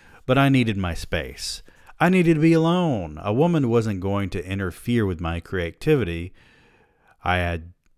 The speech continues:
started a new novel that was beginning to demand most of my time. What's left to say about American Psycho that hasn't already been said?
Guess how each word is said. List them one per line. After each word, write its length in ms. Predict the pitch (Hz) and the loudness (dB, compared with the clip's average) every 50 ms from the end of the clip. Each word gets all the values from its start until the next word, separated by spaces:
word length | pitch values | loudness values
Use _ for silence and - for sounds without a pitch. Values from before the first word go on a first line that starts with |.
| _ _ _ | _ _ _
started 460 | - - - - 113 107 101 107 98 98 | -18 -10 -2 0 2 2 2 2 0 0
a 60 | 104 | 0
new 200 | 104 110 113 113 | 0 0 0 2
novel 400 | 117 131 139 147 131 104 90 82 | 2 2 2 2 0 0 -2 -4
that 200 | 80 87 82 82 | -2 -4 -4 -4
was 160 | 87 80 90 | -6 -8 -8
beginning 380 | 90 95 87 98 95 101 104 95 | -8 -8 -6 -4 -2 -2 -2 -4
to 80 | 101 | -4
demand 360 | 92 98 95 104 104 110 107 | -6 -4 -2 -2 -2 0 0
most 240 | 107 104 104 - - | 0 -2 -2 -4 -4
of 60 | 117 | -4
my 120 | 110 110 110 | -2 -2 -2
time. 760 | 107 - - 92 82 80 76 78 80 82 78 78 - - _ _ _ _ _ _ _ _ _ _ _ _ _ _ - _ _ _ _ _ _ - - | -4 -6 -6 -6 -4 -4 -4 -6 -6 -8 -10 -12 -16 -20 _ _ _ _ _ _ _ _ _ _ _ _ _ _ -20 _ _ _ _ _ _ -6 0
What's 360 | 175 214 220 - - - - - - _ _ _ _ _ _ _ _ | 0 0 0 0 -4 -8 -10 -14 -20 _ _ _ _ _ _ _ _
left 320 | 104 107 107 - - - | 0 0 0 0 -4 -10
to 80 | - 90 | -10 -10
say 340 | - - - 90 80 73 73 | -8 -6 -6 -6 -8 -8 -10
about 280 | 73 71 78 78 78 | -10 -10 -8 -8 -8
American 420 | 80 80 80 80 87 - - 90 78 | -6 -6 -6 -6 -6 -6 -6 -10 -8
Psycho 480 | - - 98 95 95 - - 110 110 | -6 -4 -4 -4 -2 -2 0 0 0
that 200 | 110 120 117 - | 0 0 -2 -2
hasn't 340 | - - 143 135 147 156 151 | -2 -2 0 0 0 0 0
already 320 | 147 151 151 147 151 151 | 0 0 2 2 2 0
been 240 | 147 139 160 156 147 | 0 0 0 0 0
said? 520 | - - - 170 170 151 110 82 80 - | -2 -4 -4 -2 -2 -2 -2 -4 -6 -10